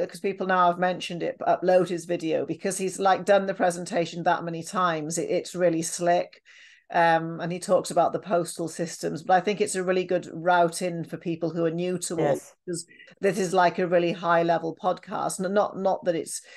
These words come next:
Speaker 1: you know, not accessible to everybody, but I think, you know, and sometimes people need to say, "Well, that was interesting. Where can I find the beginning of this story?"
Speaker 2: I know, that's true. It's hard to jump into the middle because there's so much stuff and it,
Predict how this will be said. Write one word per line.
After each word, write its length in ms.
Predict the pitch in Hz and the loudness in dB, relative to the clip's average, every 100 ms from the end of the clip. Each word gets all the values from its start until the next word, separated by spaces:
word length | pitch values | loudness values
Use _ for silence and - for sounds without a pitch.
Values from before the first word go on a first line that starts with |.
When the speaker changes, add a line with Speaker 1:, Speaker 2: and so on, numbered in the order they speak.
| - - | -20 -4
Speaker 1:
you 80 | |
know, 120 | 180 170 | 0 2
not 260 | 175 170 | 2 2
accessible 540 | - - 175 - 170 160 | -2 -2 -2 -2 -6 -2
to 140 | 175 | 4
everybody, 560 | 180 175 175 156 151 156 | 4 4 0 0 -2 -2
but 140 | 170 | 2
I 80 | 175 | 2
think, 300 | 185 175 180 | 0 -8 -8
you 80 | 175 | -4
know, 140 | 170 | -2
and 100 | 165 | -2
sometimes 560 | 208 175 175 170 165 - _ - _ | -4 -4 -2 -4 -4 -8 _ -20 _
people 300 | 185 180 170 | 0 0 -2
need 180 | 175 170 | -2 -2
to 80 | |
say, 240 | 160 175 170 | -2 4 6
"Well, 100 | 170 | 6
that 160 | 185 | 6
was 100 | 180 | 4
interesting. 920 | 180 185 - 170 - - 151 160 156 156 | 0 -4 -2 -4 -4 -4 -4 -4 -8 -10
Where 360 | - 175 175 | 0 4 4
can 120 | 175 220 | 4 0
I 140 | 175 | -2
find 480 | 170 180 175 170 170 | 0 0 0 -2 -4
the 160 | 170 | -2
beginning 460 | 170 175 196 196 180 | 0 4 4 4 0
of 100 | 160 | -2
this 200 | 160 - | -4 -6
story?" 460 | - 175 160 147 185 | -4 -2 0 0 6
Speaker 2:
I 260 | 202 202 | 8 10
know, 420 | 196 196 185 175 170 | 10 10 10 8 8
that's 320 | 185 180 - | 6 6 0
true. 380 | 190 180 160 - | 2 4 4 4
It's 200 | 190 190 | 0 2
hard 220 | 180 196 | 4 4
to 100 | 175 | 0
jump 260 | 180 165 180 | -2 -2 -2
into 200 | 175 165 | -6 -6
the 80 | 165 | 0
middle 320 | 170 165 160 | 0 2 -2
because 320 | 165 170 160 | -6 -6 -6
there's 180 | 165 151 | -6 -2
so 180 | 170 165 | 0 0
much 180 | 160 - | -4 -8
stuff 340 | - 151 147 | 0 0 0
and 180 | 160 | -6
it, 80 | 160 | -8